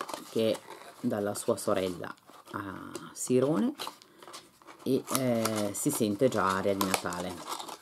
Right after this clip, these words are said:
Si arriva alle cinque e mezza, sei di sera con tutte le luci, eh, sulle strade illuminate, è molto piacevole, anche se, ecco, con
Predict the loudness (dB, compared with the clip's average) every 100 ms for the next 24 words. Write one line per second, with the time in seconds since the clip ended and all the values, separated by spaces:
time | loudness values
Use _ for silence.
0 | -10 -8 -10 -8 -10 -6 -2 0 2 4
1 | 4 2 0 -4 -4 -4 -4 -4 -2 2
2 | 4 4 4 2 4 0 0 -2 4 4
3 | 4 0 -6 -8 -2 0 0 -4 -4 -4
4 | -4 -6 -12 -16 -16 -18 -10 -2 -2 -2
5 | -2 -2 0 0 2 2 2 2 4 2
6 | 4 2 2 0 0 0 4 4 6 4
7 | 0 -8 -6 -4 -4 -6 -12 -10 -12 -4
8 | 0 0